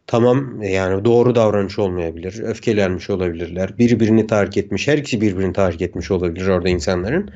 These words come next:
Olayı tek başına, e, yalın olarak üzerinde duramıyorsunuz, konuşamıyorsunuz. O başörtüsü taktı diye, yani, e, tesettürlü giyindi diye, e, işte dindarlar, işte Müslümanlar falan böyle oluyor.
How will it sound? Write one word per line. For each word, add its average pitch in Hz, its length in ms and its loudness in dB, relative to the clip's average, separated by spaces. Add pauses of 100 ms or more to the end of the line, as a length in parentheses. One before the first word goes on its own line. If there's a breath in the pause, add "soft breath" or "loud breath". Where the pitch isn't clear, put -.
(440 loud breath)
Olayı 135 260 4
tek 143 220 -4
başına, 131 480 0
e, 104 60 -4 (500)
yalın 123 460 2
olarak 110 540 2 (100)
üzerinde 107 520 0
duramıyorsunuz, 95 640 -2
konuşamıyorsunuz. 90 800 -4 (340 loud breath)
O 131 180 2
başörtüsü 117 840 0
taktı 113 420 -4
diye, 101 380 -6 (540)
yani, 95 260 0
e, 98 640 -6
tesettürlü 117 600 2
giyindi 104 480 2
diye, 98 360 -4 (640 loud breath)
e, 95 680 -4
işte - 320 0
dindarlar, 104 800 2
işte 120 340 -2
Müslümanlar 107 640 0
falan 165 320 0
böyle 196 220 6
oluyor. 82 320 -2